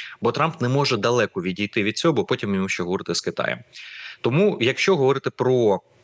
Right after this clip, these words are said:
е, саму зустріч, то Зеленського були сильні позиції. З одного боку, є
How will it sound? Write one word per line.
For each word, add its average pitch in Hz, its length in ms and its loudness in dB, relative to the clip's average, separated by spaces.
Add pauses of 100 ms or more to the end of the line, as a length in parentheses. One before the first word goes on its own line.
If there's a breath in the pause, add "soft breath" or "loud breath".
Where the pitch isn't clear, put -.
е, 98 380 0
саму 147 320 0
зустріч, 180 600 -2 (220 loud breath)
то 117 340 4
Зеленського 127 540 2
були 113 360 0
сильні 131 380 0
позиції. 82 580 -4
З 104 60 0
одного 127 240 2
боку, 92 280 -2
є 87 300 2